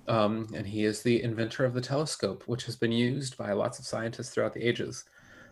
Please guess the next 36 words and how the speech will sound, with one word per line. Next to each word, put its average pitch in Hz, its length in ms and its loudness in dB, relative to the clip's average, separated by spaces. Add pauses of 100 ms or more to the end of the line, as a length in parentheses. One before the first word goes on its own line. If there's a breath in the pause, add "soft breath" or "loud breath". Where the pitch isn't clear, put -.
(260 soft breath)
I 127 80 8
will 135 180 12
say, 131 360 12
looking 143 360 8
back 139 220 8
at 139 80 10
our 123 140 12
multi-generational 135 840 4
service, 110 360 2
we 123 80 6
also 123 240 2
had, 107 360 4 (320 soft breath)
uh, 117 100 6
your 131 280 10
and 127 80 10
I's 117 260 8
favorite 120 400 8
question, 98 600 0 (420 soft breath)
which - 180 -2
is, 98 160 0
"Why 107 200 8
are 101 140 6
there 98 140 0
doors 117 380 0
everywhere?" 117 640 4 (480 soft breath)
Um, 131 240 -12 (280)
the, 110 300 2
this 123 200 0
one 123 120 4
still 127 220 8
keeps 123 300 2
me 123 80 4
up 110 120 2
awake 110 260 6
every 117 220 2
night. 123 280 0